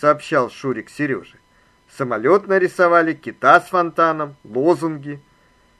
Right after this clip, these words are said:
Накладывается на тебя лист и по рисунку колят булавкой. Должно выйти здорово». Сереже стало не по себе.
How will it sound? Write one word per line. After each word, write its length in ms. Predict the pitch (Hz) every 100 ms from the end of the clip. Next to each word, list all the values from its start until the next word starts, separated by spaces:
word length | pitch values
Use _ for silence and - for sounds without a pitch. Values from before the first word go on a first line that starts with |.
| _
Накладывается 760 | 123 135 185 277 262 220 - 170
на 120 | 175
тебя 300 | 170 165 175
лист 300 | 190 277 262
и 80 | 170
по 120 | 135
рисунку 580 | 151 139 - 269 262 135
колят 380 | - 143 190 180
булавкой. 640 | 220 220 120 - 131 123 _ _ _ _
Должно 480 | - 135 131 127 151
выйти 300 | 135 147 135
здорово». 580 | 110 92 160 226 113 - _ _ _ _ _ _ _ _ _ -
Сереже 480 | 120 113 165 185 185
стало 420 | - 131 135 143
не 140 | 139
по 120 | 131 131
себе. 400 | 143 120 101